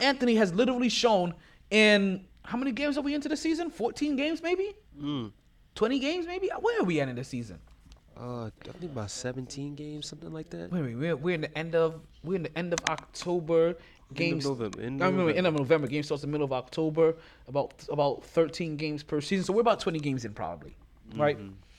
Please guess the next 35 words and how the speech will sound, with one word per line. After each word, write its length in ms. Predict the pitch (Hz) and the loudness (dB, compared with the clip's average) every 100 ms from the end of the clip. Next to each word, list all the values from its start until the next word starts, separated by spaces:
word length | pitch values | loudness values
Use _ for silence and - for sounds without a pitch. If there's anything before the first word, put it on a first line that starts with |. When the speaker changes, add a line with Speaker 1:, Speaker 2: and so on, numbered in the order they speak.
| - - - _ - | -20 -20 -20 _ 4
Speaker 1:
And 400 | 175 170 160 - - - - _ _ _ - - - - - | 8 8 4 -4 -18 -20 -20 _ _ _ -20 -20 -20 -20 -2
Melo 300 | 180 370 381 | 2 4 8
has 160 | 311 - | 6 6
shown 260 | 262 254 | 2 2
us 140 | 254 254 | 2 2
in, 120 | 214 | -2
what, 120 | 180 - | -4 -2
five 300 | - 185 220 | 2 4 4
games? 400 | 269 403 403 - _ - - - - _ | 2 0 -6 -14 _ -20 -20 -20 -20 _
In 80 | 190 | -2
a 40 | |
twenty 240 | 180 226 240 | 0 0 2
game 200 | 269 254 | 0 0
season? 360 | 294 330 359 415 - _ - - - _ - - - _ _ _ | 2 2 2 -4 -12 _ -20 -20 -20 _ -20 -20 -20 _ _ _
Right? 240 | 175 226 277 - _ - | 6 6 6 -2 _ -4
Already 300 | 185 156 214 226 | -2 4 4 6
that, 140 | 196 | 8
yo, 280 | 220 180 - - - - - - | 8 8 2 -18 -20 -20 -20 -14
why 260 | 139 185 | 4 6
the 80 | 208 | 6
fuck 200 | 202 202 | 6 2
was 140 | 175 170 | 2 0
I 60 | |
not 180 | 170 165 | 0 2
in 60 | 151 | 0
this 140 | 151 | -2
league 140 | 151 139 | -2 -2
for 120 | 139 | -2
a 40 | |
whole 120 | 139 | -2
entire 280 | 135 139 117 | -4 -2 -2
year? 180 | 117 98 - - - - - | -4 -10 -16 -20 -20 -20 -6
Why? 180 | 135 185 | 6 6
Speaker 2:
Hmm. 60 | 175 | 8
Speaker 1:
'Cause, 200 | 254 247 | 6 4